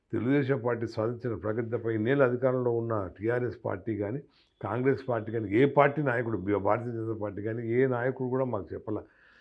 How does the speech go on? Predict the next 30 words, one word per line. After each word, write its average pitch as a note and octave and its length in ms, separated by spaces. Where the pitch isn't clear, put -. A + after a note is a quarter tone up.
అందుకే C3 260
రామారావు B2 440
చెప్పేవాడు, A#2 420
ఎప్పుడు A2 320
ఆయన A2 160
ఊతపదంగా A#2 600
ఉండే G#2 200
"తెలుగుదేశం B2 680
వెలుగు A2 240
నిత్యం, G2 340
ప్రజాసేవకే B2 760
మేము A#2+ 240
అంకితం" F#2+ 420
అని. C#2+ 100
తెలుగుదేశం D#3 400
ఎప్పుడు E3 260
వెలుగుతూనే D3+ 480
ఉంటుంది. G2 380
దాన్ని, G2+ 300
దాన్ని A#2+ 480
ఆర్పడం, A#2+ 540
దాన్ని A2+ 240
ఏదో A2+ 200
చేయడం, A2+ 300
ఏమర్చడం, A#2 460
ఇటువంటి G#2+ 420
ఎన్నో B2 240
ఉపద్రవాలు A#2+ 540
చూసాం, B2 260
ఎన్నో A#2 340